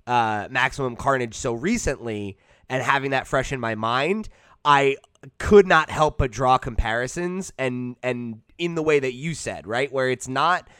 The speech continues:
I don't even care about the lore stuff that they got wrong, right? Like,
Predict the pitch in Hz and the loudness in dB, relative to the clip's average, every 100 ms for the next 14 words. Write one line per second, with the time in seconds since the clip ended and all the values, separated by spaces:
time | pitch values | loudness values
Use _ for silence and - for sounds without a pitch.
0 | - _ _ - 240 269 240 190 147 - | -20 _ _ 2 6 6 4 -4 -4 -4
1 | 135 151 143 139 127 113 113 117 131 127 | 0 2 4 2 2 -6 -6 -2 -2 -4
2 | - 131 - 131 139 131 131 127 127 127 | -2 -2 -2 -4 -2 0 0 0 0 2
3 | 127 127 127 147 139 127 | 0 -2 -2 -2 -2 -4